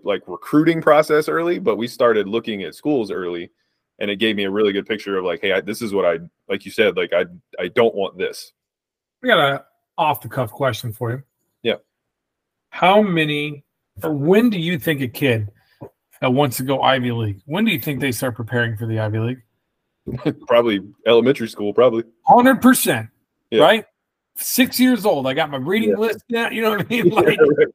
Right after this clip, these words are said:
Speaker 2: right?
Speaker 1: Yeah.
Speaker 2: Okay, Alabama's the Ivy League of football.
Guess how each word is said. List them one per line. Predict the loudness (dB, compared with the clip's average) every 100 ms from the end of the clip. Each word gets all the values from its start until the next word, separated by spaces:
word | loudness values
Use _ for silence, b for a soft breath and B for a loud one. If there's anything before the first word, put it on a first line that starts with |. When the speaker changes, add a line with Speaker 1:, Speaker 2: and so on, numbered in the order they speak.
| 2
Speaker 2:
right? | 2 2 -2 -16
Speaker 1:
Yeah. | -4 0 0 -4 _ _ _ _ _ _ _ _ _ -12
Speaker 2:
Okay, | -6 -6 -6 -10 0
Alabama's | 0 0 -2 -4 -2 -4 -8 -12
the | -8 -2
Ivy | 0 -2 -8
League | -12 -14 -14
of |
football. | -8 -8 -6 -2 -2 -4